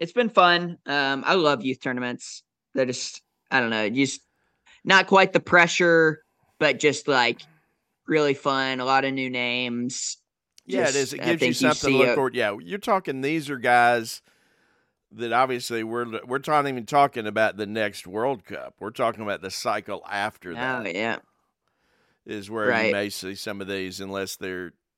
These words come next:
Speaker 2: yeah, really, I can't imagine seeing anyone until then.
Speaker 1: No, I
Speaker 2: Um,
Speaker 1: think what the, the group that you would see then is, like, this past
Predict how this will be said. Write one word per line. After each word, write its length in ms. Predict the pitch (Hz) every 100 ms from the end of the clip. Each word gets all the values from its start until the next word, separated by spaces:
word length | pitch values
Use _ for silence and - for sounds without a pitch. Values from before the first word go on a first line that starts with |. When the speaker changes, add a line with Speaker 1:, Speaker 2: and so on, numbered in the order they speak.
| _ _ _ _ _ -
Speaker 2:
yeah, 140 | 90
really, 280 | 98 120 117
I 80 | 101
can't 200 | - 107
imagine 400 | 95 92 87 87
seeing 280 | - 95 85
anyone 320 | 90 85 82
until 260 | 80 95 78
then. 300 | 80 69 - _ _ _ _ _ _ -
Speaker 1:
No, 300 | - 135 131
I 60 | 175
Speaker 2:
Um, 60 |
Speaker 1:
think 180 | 269 254
what 240 | 202 180 - -
the, 240 | 170 170 - -
the 140 | 165
group 240 | 180 233
that 120 | 180 160
you 120 | 160
would 140 | 147
see 180 | - 151
then 240 | 135 135
is, 160 | 131 120
like, 240 | 131 123 -
this 220 | 139 143
past 380 | - 151 143